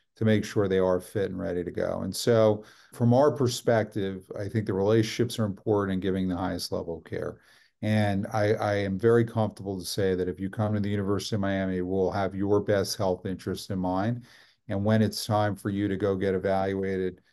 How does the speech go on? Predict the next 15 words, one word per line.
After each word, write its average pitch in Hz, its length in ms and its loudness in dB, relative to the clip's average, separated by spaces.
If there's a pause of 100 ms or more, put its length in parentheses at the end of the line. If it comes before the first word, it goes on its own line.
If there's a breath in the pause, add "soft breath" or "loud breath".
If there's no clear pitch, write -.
(160)
in 107 200 -6
a 95 60 -6
physical - 460 -2
for 95 200 -2
a 78 40 -6
free 101 220 0
agent 95 220 -4
contract, 107 680 2
for 101 100 -6
a 80 60 -6
physical 92 480 -4
to, 92 280 0 (140)
to 92 300 -2
get 90 200 -4
drafted, 104 680 2